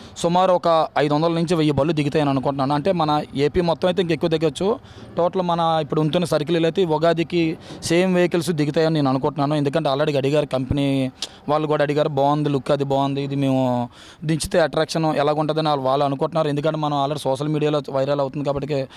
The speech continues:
వాళ్ళు కూడా సేల్స్ బాగుంటుంది, కలర్ కూడా బాగుంది అనుకోండి, మళ్ళీ ఉగాదికి బళ్ళు కొత్తగా దిగొచ్చు.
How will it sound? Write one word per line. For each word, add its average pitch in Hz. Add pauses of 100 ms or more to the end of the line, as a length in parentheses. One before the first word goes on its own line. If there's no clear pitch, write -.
(260)
వాళ్ళు 147
కూడా 190
సేల్స్ 165
బాగుంటుంది, 170
కలర్ 156
కూడా 165
బాగుంది 151
అనుకోండి, 156 (360)
మళ్ళీ 208
ఉగాదికి 185
బళ్ళు 165
కొత్తగా 165
దిగొచ్చు. 135